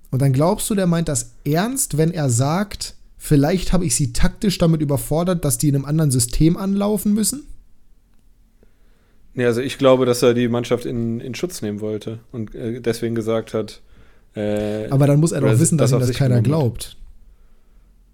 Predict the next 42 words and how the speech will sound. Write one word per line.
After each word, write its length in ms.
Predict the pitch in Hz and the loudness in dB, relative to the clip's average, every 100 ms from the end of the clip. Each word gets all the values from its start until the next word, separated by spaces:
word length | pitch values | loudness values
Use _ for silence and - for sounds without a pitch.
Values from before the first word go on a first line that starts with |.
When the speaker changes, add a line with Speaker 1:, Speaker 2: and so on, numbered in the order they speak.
| _ _ _ _ _ | _ _ _ _ _
Speaker 1:
Weil 120 | - 135 | 0 2
er 60 | |
hat's 120 | 151 | 2
ja 80 | - | 0
Speaker 2:
Ich 80 | 113 | 0
glaub, 220 | 120 117 | 0 0
ja. 420 | 110 113 117 101 - | 4 6 6 4 -4
Speaker 1:
mit 140 | 147 160 | -4 0
der 160 | 170 | 0
Aussage 340 | 196 175 175 175 | 0 0 0 0
hat 80 | |
das 80 | 165 | 2
ja 80 | 160 | 2
nicht 140 | 156 | 2
so 80 | 147 | 2
richtig 260 | 160 175 208 | 0 0 0
auf 120 | 160 | 2
sich 180 | 196 - | 0 2
genommen, 240 | 196 202 | 0 2
sondern 240 | 170 151 135 | 2 2 2
so, 360 | 139 135 131 | 2 0 0
so 120 | 131 143 | -2 0
unterschwellig. 800 | 180 214 202 - 233 285 - - - - - - - - - - - - - | 2 0 -2 -2 -2 -4 -8 -18 -20 -20 -20 -20 -20 -20 -20 -20 -20 -20 0
Und 200 | 151 131 | 2 2
dass 140 | 123 | 2
das 200 | 139 - | 0 0
zerrissen 420 | 143 123 156 165 | 2 2 4 4
wird, 160 | 123 123 | 4 2
ist 160 | 120 117 | 0 -2
doch 120 | - | -2
klar. 360 | 160 101 92 - - - - - - - - - - _ - - - - - - - - - - - | -4 -4 -6 -10 -18 -18 -20 -20 -20 -20 -20 -20 -20 _ -20 -20 -20 -20 -20 -20 -20 -20 -20 -20 -8
Speaker 2:
Also 180 | 120 101 | -4 -2
erstmal 360 | 117 113 123 | 0 0 -2
glaube 260 | 113 117 120 | 2 2 2
ich 80 | 120 | -2
auf 160 | 113 | -4
jeden 140 | 117 117 | -4 -4
Fall 180 | 123 127 | -6 -4
auch, 200 | 120 - | -6 -6
dass, 440 | 110 107 - - | -6 -6 -8 -10
äh, 480 | 113 110 110 107 104 - - - - | -8 -6 -4 -6 -8 -14 -20 -16 -12
auf 180 | - | -12